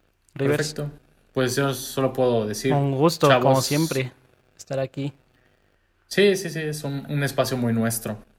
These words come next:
Speaker 2: Yo solamente aliento a nuestros escuchas a poder atreverse a un empleo diferente, a una maestría, a un posgrado, a un curso de Udemy. Cualquier cosa es buena siempre y cuando estén abiertos a hacerlo.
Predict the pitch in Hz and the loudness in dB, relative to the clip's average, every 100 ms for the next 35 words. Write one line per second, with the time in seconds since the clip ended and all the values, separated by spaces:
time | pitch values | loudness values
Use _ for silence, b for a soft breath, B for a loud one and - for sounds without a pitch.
0 | _ 127 131 143 131 131 123 131 123 120 | _ -4 0 2 2 0 -2 -2 -2 -2
1 | 117 120 117 117 110 - 110 107 - 131 | -2 -4 -4 -6 -6 -8 -8 -8 -4 -4
2 | 127 120 117 - 107 - 107 117 117 113 | 0 -2 -2 -6 -12 -10 -4 0 0 0
3 | 107 117 127 - 120 120 - b b b | -2 0 0 -4 -8 -10 -20 b b b
4 | b 120 135 120 127 120 117 98 104 107 | b 0 2 2 2 2 -2 -6 -6 -6
5 | 113 113 117 113 107 113 113 101 101 - | -4 -4 -6 -6 -4 -2 -4 -6 -8 -6
6 | 120 117 110 113 117 117 117 113 - 107 | -2 -2 -2 -4 -6 -6 -4 -6 -6 -8
7 | 110 113 113 107 107 117 113 123 127 151 | -2 2 2 2 -4 -6 -4 -4 0 0
8 | 131 110 107 120 120 117 113 113 b b | 2 0 0 0 0 0 -4 -8 b b
9 | b b b - 131 131 151 147 139 131 | b b b 0 0 4 2 2 -2 0
10 | 135 123 117 117 117 117 110 110 113 107 | -4 -2 -2 -2 -4 -6 -6 -8 -8 -10
11 | 104 - 107 104 110 110 - 107 - - | -10 -8 -8 -6 -4 -4 -6 -12 -12 -10
12 | 107 101 - 101 98 | -8 -6 -6 -8 -10